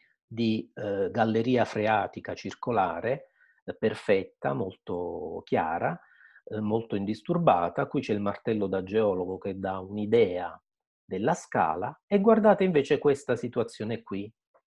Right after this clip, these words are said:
come si presenta. Come possiamo immaginare la storia di questa, eh, di questa cavità? Una prima fase freatica,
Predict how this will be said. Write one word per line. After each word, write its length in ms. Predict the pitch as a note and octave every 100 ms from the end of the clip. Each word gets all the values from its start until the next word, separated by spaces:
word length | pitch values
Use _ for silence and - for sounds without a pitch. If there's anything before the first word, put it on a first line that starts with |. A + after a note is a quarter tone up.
| _ _
come 260 | C#3+ B2
si 140 | - -
presenta. 760 | G#2+ E2+ F2 F2 F#2 - - _ _ _ _ _ _ -
Come 280 | A3+ G#3
possiamo 420 | F3+ E3 - D#3 D3
immaginare 720 | C#3 C3 A#2 B2 G#2+ F2+ G2
la 120 | G2+
storia 600 | - - - A2 G#2 F#2+
di 140 | F#2 F2+
questa, 680 | G2 F#2 - - F#2 - _ _ _ _ -
eh, 140 | G2+
di 100 | A#2
questa 320 | B2 A2+ G#2+
cavità? 500 | F2+ F#2 F#2 D2+ - _ _ _ _ _ _ _ -
Una 280 | D#3 B3 -
prima 300 | F#3+ F3+ C#3
fase 720 | - A2+ G2 - F#2 F2+ _ _ _
freatica, 920 | - C3+ B2+ F#2 E2 - - D#3 F3+